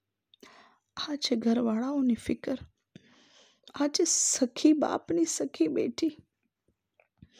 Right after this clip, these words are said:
આઝાદારો, આ દીકરીએ કેટલી મુસીબતો ઉપાડી,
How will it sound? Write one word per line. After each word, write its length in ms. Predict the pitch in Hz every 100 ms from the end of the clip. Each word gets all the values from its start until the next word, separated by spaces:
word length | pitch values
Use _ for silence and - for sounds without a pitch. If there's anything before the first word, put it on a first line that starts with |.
| - - - _ - -
આઝાદારો, 720 | 214 208 208 190 196 254 302 _ _ _ _ - - - _ _ _ -
આ 80 | 233
દીકરીએ 500 | 202 190 - 262 285
કેટલી 420 | - 240 - 285
મુસીબતો 760 | 262 214 - 196 196 214 - 330
ઉપાડી, 600 | 311 240 - 214 220